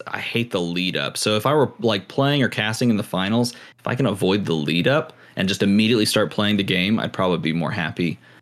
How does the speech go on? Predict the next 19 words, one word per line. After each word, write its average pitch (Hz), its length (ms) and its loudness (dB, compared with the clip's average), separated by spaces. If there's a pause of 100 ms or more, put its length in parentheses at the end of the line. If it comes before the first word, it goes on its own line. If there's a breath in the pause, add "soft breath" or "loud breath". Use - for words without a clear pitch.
(100)
doing 87 320 0
that. 71 300 -4
But - 140 -2
waiting 113 560 2
and - 80 -2
just 98 200 -4 (100)
thinking 117 500 0
about 90 360 0
the 87 80 -2
fact 98 340 -4
that 98 100 0
I 98 120 0
could 104 160 -4
win 117 420 2
or 101 180 0
lose, 120 540 2
it's - 180 -4
like, 90 160 0
ugh. 85 320 -2